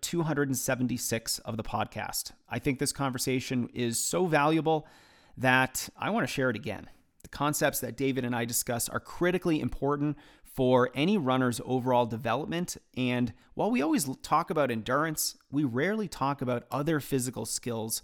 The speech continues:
like power. Let's do that today. David is a two-time U S A track and field trail national champion, the twenty fourteen U S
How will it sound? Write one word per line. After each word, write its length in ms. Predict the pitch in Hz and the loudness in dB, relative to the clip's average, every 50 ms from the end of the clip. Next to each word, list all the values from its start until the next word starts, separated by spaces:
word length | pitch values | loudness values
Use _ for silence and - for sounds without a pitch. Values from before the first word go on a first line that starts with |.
| - - - _ _ - | -10 -20 -20 _ _ -4
like 240 | - 110 107 - - | -4 -4 -4 -2 -6
power. 460 | - - - 117 101 101 98 - - - _ _ _ _ _ _ - | -6 -2 0 0 0 0 -2 -8 -14 -20 _ _ _ _ _ _ -6
Let's 180 | - 135 127 127 | -4 -4 -2 0
do 140 | 123 131 127 | 0 2 4
that 220 | 127 113 104 - | 4 2 2 -2
today. 320 | - 101 98 98 - - _ _ _ _ _ _ _ _ _ - | -6 -8 -8 -8 -10 -16 _ _ _ _ _ _ _ _ _ -2
David 280 | 160 165 175 180 190 160 | 4 4 6 6 6 4
is 120 | 151 123 | 4 2
a 40 | 120 | 0
two-time 640 | - - 180 190 165 - 156 143 143 143 139 131 131 - | -2 -2 -2 -2 0 0 2 2 2 4 2 2 0 -2
U 200 | 131 127 135 143 | -2 0 0 0
S 140 | 135 - - | 0 0 0
A 300 | 135 123 120 120 110 - _ _ - | 0 0 0 -2 -4 -6 _ _ -6
track 280 | - 139 127 123 - | 0 2 2 2 2
and 120 | 131 120 - | 0 -4 -2
field 400 | - 135 131 123 117 120 120 - - | 0 0 2 2 2 0 -2 -4 -10
trail 400 | - - - 131 131 131 127 131 | -12 -4 0 2 2 2 2 2
national 420 | 127 127 123 123 - - - 107 | 2 2 2 0 -2 -4 -8 -8
champion, 580 | - - - 156 156 156 - 160 151 147 147 143 - - - - - - _ - | -10 -6 -2 -2 -2 0 0 0 0 0 0 -2 -4 -10 -20 -20 -20 -20 _ -6
the 80 | 127 | -4
twenty 280 | - - 196 196 190 175 | -2 0 2 2 2 2
fourteen 640 | - - 165 156 147 - - 151 147 143 143 131 | 0 2 0 0 0 0 0 0 2 2 2 2
U 280 | 120 123 127 139 135 131 | 0 0 0 0 2 2
S 260 | 127 127 127 - - | 0 0 -2 -2 -4